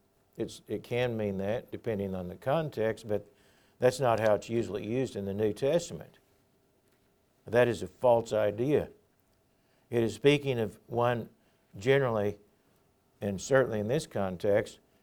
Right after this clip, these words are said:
who is ordained to an office in the ministry. This is a title for ministers. One of the titles used in the Bible,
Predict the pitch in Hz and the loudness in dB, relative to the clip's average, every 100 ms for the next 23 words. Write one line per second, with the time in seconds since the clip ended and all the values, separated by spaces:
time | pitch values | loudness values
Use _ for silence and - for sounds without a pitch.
0 | _ _ _ _ 135 131 117 107 101 117 | _ _ _ _ 2 4 4 2 2 4
1 | 139 131 117 110 104 127 160 135 117 120 | 4 2 -2 -4 0 2 2 0 -6 -6
2 | 117 123 170 185 - - - _ _ _ | -4 -2 0 0 -2 -10 -12 _ _ _
3 | _ _ _ _ _ _ _ _ _ - | _ _ _ _ _ _ _ _ _ 0
4 | 123 127 120 104 - 135 156 139 110 - | 0 0 -4 -8 2 8 8 8 2 -2
5 | 117 110 101 113 147 185 - - - - | 0 0 -2 -2 0 0 -2 -10 -18 -20
6 | _ _ _ _ _ _ _ _ _ _ | _ _ _ _ _ _ _ _ _ _
7 | _ _ _ _ _ _ _ _ - 123 | _ _ _ _ _ _ _ _ 0 2
8 | 127 92 - 87 - - - - - 104 | 2 -2 -6 -6 -6 -12 -18 -14 -6 -4
9 | 90 - 113 104 95 98 98 98 101 | -6 -10 -8 -6 -2 2 2 2 -2